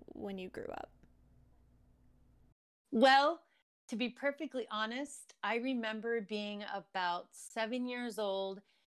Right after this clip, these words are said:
Speaker 2: and crying because I was sure that all the firsts had been taken. I wanted to be the first something. I wanted to be the first woman something, the first amazing something. I don't know that I really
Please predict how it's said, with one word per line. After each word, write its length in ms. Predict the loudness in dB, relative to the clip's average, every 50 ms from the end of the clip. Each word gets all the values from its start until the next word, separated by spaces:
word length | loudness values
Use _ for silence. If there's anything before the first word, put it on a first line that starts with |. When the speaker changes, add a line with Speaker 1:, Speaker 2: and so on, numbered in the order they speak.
| _ -8
Speaker 2:
and 220 | -6 -6 -6 -6
crying 800 | -10 -12 -4 -2 0 2 4 4 4 2 2 0 0 -2 -4 -6 -2
because 400 | -2 -2 -2 -2 -4 -2 0 2
I 140 | 2 2 2
was 300 | 2 -2 -4 -4 -6 -8
sure 400 | -8 -4 0 2 2 2 2 0
that 180 | 0 -2 -4 -4 _ -2
all 300 | 0 2 4 4 2 2
the 160 | 0 -4 -6
firsts 560 | -6 -8 -2 0 0 0 0 -2 -6 -8 -10 -10 _ _ _ _ _ _ -10
had 200 | -8 -8 -6 -2
been 220 | -2 -2 -2 -4
taken. 520 | -4 -2 -2 -2 -2 -4 -8 -10 -10 -10 -14 _ _ _ _ _ -18 -14 -12 -12 -10 0 8
I 80 | 8 10
wanted 360 | 10 10 10 10 8 6 4
to 80 | 0 0
be 160 | 2 0 2
the 120 | 2 2
first 560 | 0 0 0 2 2 2 0 -4 -12 -10 0
something. 440 | 0 2 2 2 2 2 2 2 0 -6
I 80 | -12 -10
wanted 240 | -6 -6 -6 -4
to 60 | -4 -2
be 100 | -2 -2
the 140 | -2 -4 -4 2
first 500 | 4 4 4 4 2 -2 -10 -12 -18 -20 _ _ _ _ _ _ _ _ 0
woman 500 | 4 6 6 6 6 4 2 0 -6 -6
something, 720 | -8 -4 -2 -2 -2 -2 -4 -4 -4 -4 -2 -4 -6 -6 -8
the 120 | -8 -8
first 500 | -4 -2 0 0 0 -2 -6 -10 -12 -10
amazing 720 | -8 -6 -6 -4 -4 -2 -2 -4 -4 -4 -4 -4 -4 -6
something. 600 | -4 -2 -2 -2 -2 -4 -2 -2 -2 -2 -4 -8 -14 _ _ _ _ _
I 120 | -2 -2 -2
don't 340 | 0 0 0 -2 -2 -2 0
know 240 | 0 0 0 0
that 120 | 0 0 0
I 180 | 0 -2 -2 -4 -4
really 380 | -4 -4 -2 -2 -2 -4 -6